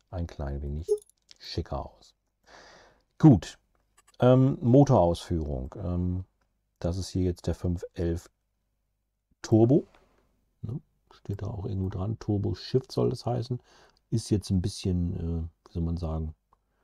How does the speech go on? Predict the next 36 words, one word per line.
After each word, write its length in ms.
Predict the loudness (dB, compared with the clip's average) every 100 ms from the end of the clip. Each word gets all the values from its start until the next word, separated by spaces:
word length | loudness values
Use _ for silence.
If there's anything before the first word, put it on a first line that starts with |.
| _ _ _ _ _ _ _ _ _ _
von 200 | -4 -2
der 140 | -2
Textur 580 | -4 -10 -12 -4 0 2
nicht 160 | 2 0
so 120 | -4
hundertprozentig. 920 | -2 -2 -4 -8 -10 -6 -6 -8 -14 _ _ _ _ _ -10
Aber 500 | -6 -4 -4 -6 -8 _ _ _ _ _ _ _ _ _ -14
die 80 | -8
Maschine 380 | -8 -6 -4 -4
ist 160 | -6
halt 120 | -8 -8
einfach 280 | -8 -10
geil. 300 | -12 -10 -10 -14 _ _
Kann 160 | -4 -2
man 120 | -2
nicht 160 | -6
anders 260 | -8 -10 -10
sagen. 320 | -12 -10 -14 -16 -20 -20 -20 _ _ -4
So, 200 | -2 0
Turbo 340 | 6 6 6
Shift, 460 | 4 0 0 -8 -6
ähm, 560 | -2 0 2 0 -2 -4 _
das 180 | -4 -2
ist 100 | 0
hier 100 | 2
der 100 | 2
fünf 220 | 0 -6
elfer 240 | -2 0
mit 180 | 2 0
hundertfünfzehn 680 | 0 -2 -2 -6 -2 -2 -2
P 100 | -2
S. 240 | -4 -4 -4
Dann 180 | -4 -2
gibt's 200 | -4 -6
den 220 | -4 -4
mit 160 | -6